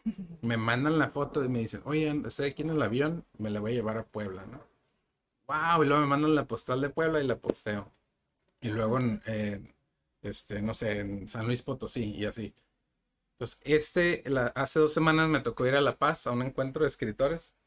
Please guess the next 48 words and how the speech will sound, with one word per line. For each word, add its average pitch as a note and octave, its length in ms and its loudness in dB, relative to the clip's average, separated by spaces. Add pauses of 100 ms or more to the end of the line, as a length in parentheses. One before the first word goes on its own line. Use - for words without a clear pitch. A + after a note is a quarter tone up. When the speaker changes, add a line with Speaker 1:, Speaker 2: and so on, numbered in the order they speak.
(120)
Speaker 2:
y B2 120 -4
fue A#2+ 160 0
la C3 180 2
primera C3+ 420 2
vez A3+ 240 0
que B2+ 220 -2
yo C3 240 2
viajé C#3 480 0
con C#3+ 140 2
la C#3 120 6
novela B2+ 460 2
y, D#3+ 440 2
y E3 60 6
era D#3+ 260 6
como, G4 420 4
<laughs> G#3+ 800 -2
"Por E3+ 220 6
fin, G3+ 560 4
por E3 180 4
fin F3+ 260 2
voy F3+ 220 6
yo". F3 380 6
Speaker 1:
Sí. A#3 520 2
Speaker 2:
Pero D3+ 260 6
la, C3+ 440 2
pero C3+ 200 4
la B2+ 160 2
via-, A2+ 260 0
la A#2+ 200 2
novela A2+ 300 2
ha - 20 2
andado C#3 280 4
viajando C#3 500 0
por D#3+ 160 -4
todo C3 140 -2
el C3 80 0
mundo F#3 420 0
y, A2+ 500 -2
y G#2+ 380 -4
yo G#2 120 -4
no. B2 240 -4 (440)
Y A#2+ 340 0
digo, G#2+ 200 -2
"Bueno, A2+ 160 0
Speaker 1:
Bueno, A2 240 2
Speaker 2:
ni B2 60 0
Speaker 1:
pero F#3+ 200 4
Speaker 2:
modo, C3+ 160 0